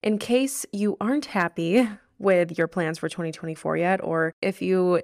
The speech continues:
haven't even come up with the plan for twenty twenty-four yet,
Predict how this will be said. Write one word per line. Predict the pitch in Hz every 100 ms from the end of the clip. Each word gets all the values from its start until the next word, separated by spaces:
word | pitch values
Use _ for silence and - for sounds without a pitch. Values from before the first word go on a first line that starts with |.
| -
haven't | - - 196 214 226 208 -
even | 196 202 190 185
come | - 190
up | 247 254
with | 180
the |
plan | - - - -
for | 170 -
twenty | 185 185
twenty-four | - - - 175
yet, | 175 - - -